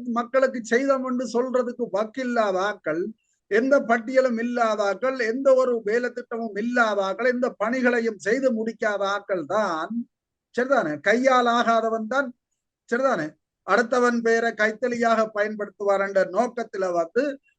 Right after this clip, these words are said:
விடுதலை புலிகளுடைய அவர்களுடைய விஷயங்களை வந்து நாங்கள் அப்படி செய்தோம், இப்படி செய்தோம் என்று சொல்லி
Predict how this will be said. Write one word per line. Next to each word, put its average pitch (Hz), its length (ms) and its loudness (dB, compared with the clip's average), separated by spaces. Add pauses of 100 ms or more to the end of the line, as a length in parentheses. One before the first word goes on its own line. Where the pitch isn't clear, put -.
(140)
விடுதலை 262 300 6
புலிகளுடைய 277 720 2 (500)
அவர்களுடைய 277 720 2
விஷயங்களை 247 640 -2
வந்து 240 260 -4
நாங்கள் 240 340 -2
அப்படி 226 340 -2
செய்தோம், 240 340 2
இப்படி 233 280 -6
செய்தோம் 240 360 -2
என்று 226 180 -4
சொல்லி 226 260 -2